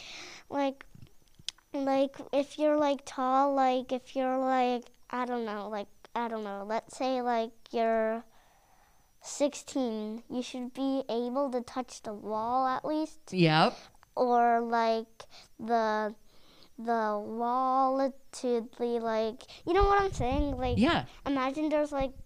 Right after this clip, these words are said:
Speaker 1: a closet right there and then a huge wall, then your, like, desk and blah,
Speaker 2: Yep.
Speaker 1: blah, computer.
Speaker 2: Yep.
Speaker 1: You could, like, reach one arm and
Speaker 2: All
Speaker 1: the
Speaker 2: of it.
Speaker 1: other right there.
Speaker 2: You can touch it
Speaker 1: So,
Speaker 2: all.
Speaker 1: yeah.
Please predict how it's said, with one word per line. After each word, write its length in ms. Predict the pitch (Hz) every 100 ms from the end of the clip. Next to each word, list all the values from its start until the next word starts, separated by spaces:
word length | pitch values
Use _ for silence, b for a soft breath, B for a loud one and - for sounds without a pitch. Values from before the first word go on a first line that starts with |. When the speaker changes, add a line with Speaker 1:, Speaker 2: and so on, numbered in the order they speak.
| -
Speaker 1:
a 80 | 247
closet 640 | - - 226 226 254 294 -
right 240 | 330 -
there 280 | 370 381 349 -
and 180 | 262 254
then 160 | 254
a 100 | 233
huge 360 | 247 285 302 285
wall, 240 | 262 262
then 400 | 240 233 233 226 226
your, 140 | 233
like, 220 | 208 202
desk 400 | 262 262 254 -
and 180 | 214 208 - -
blah, 80 | 233
Speaker 2:
Yep. 140 | 269
Speaker 1:
blah, 120 | 254 254
computer. 540 | 240 233 269 254 262 B B 226
Speaker 2:
Yep. 240 | 233 311
Speaker 1:
You 60 | 330
could, 80 | 285
like, 260 | 269 247
reach 420 | 240 254 269 - -
one 140 | 269 277
arm 260 | 269 269
and 160 | 247 -
Speaker 2:
All 220 | 214 254
Speaker 1:
the 60 | 294
Speaker 2:
of 60 | 185
it. 80 | 269
Speaker 1:
other 280 | 277 269 269
right 180 | 269 -
there. 260 | 277 277 B B 226
Speaker 2:
You 60 |
can 140 | 269 240
touch 240 | 247 233
it 60 | 220
Speaker 1:
So, 40 |
Speaker 2:
all. 200 | 226 285 254
Speaker 1:
yeah. 260 | 277 285